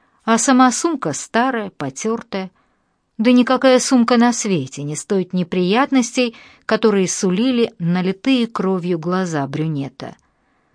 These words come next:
В душе, однако, поднялась злость. "Доволен?" Она пристально смотрела брюнету в глаза. "Взял сумку.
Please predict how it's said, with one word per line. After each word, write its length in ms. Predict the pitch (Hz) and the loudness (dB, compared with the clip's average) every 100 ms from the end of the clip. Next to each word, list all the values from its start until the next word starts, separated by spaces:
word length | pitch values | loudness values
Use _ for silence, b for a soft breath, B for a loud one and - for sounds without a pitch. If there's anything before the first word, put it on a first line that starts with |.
| _ _ _ | _ _ _
В 80 | 170 | -4
душе, 400 | 165 202 - 311 | -2 -2 0 0
однако, 400 | 185 165 147 165 | 0 -2 -4 -6
поднялась 540 | - 190 226 240 247 | -4 0 0 0 -2
злость. 640 | 180 165 139 139 - - - _ _ _ _ _ _ _ _ _ _ _ _ _ _ | -4 -6 -8 -8 -14 -16 -18 _ _ _ _ _ _ _ _ _ _ _ _ _ _
"Доволен?" 720 | - 185 180 202 233 175 135 - _ _ _ _ | -2 2 4 4 2 0 -6 -12 _ _ _ _
Она 200 | 240 269 | 2 2
пристально 540 | 262 254 - 214 190 | 2 0 0 -2 -2
смотрела 540 | 185 214 226 214 156 156 | -2 0 0 0 0 0
брюнету 440 | 175 196 160 160 | 0 -2 -2 -4
в 80 | 147 | -4
глаза. 480 | 160 170 151 151 - _ _ _ _ _ _ _ _ _ | -2 -2 -2 -6 -8 _ _ _ _ _ _ _ _ _
"Взял 360 | 202 208 285 277 | -2 2 4 2
сумку. 540 | - 180 147 - 143 | 0 -2 -4 -6 -10